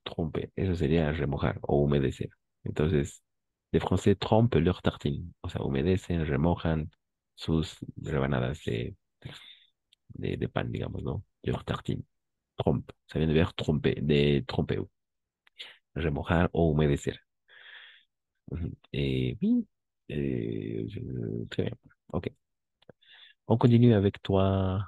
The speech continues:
on continue avec toi, Mariela, et ensuite Luz, si tu es là.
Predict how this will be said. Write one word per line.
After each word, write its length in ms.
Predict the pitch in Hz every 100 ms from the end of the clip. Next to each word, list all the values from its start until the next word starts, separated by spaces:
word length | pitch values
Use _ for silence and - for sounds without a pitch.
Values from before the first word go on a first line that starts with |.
| -
on 180 | 92 92
continue 440 | - 95 90 92
avec 280 | 90 87 -
toi, 260 | - 87 85
Mariela, 920 | 85 98 92 92 92 92 90 90 87 -
et 80 |
ensuite 380 | 78 82 85 -
Luz, 340 | 85 92 73 - -
si 140 | - -
tu 180 | 78
es 40 | 69
là. 280 | 62 -